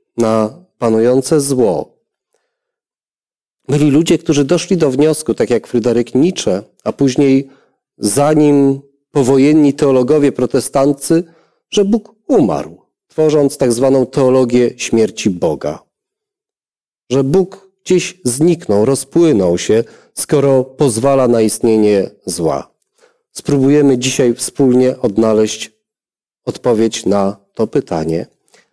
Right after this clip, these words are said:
ale zanim zaczniemy szukać tych odpowiedzi,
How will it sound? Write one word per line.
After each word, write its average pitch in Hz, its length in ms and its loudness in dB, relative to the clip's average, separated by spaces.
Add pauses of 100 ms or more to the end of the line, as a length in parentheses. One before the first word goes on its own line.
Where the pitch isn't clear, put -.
ale 123 180 -2
zanim 156 360 2
zaczniemy 135 440 0
szukać - 380 -4
tych - 180 -8
odpowiedzi, 85 760 -4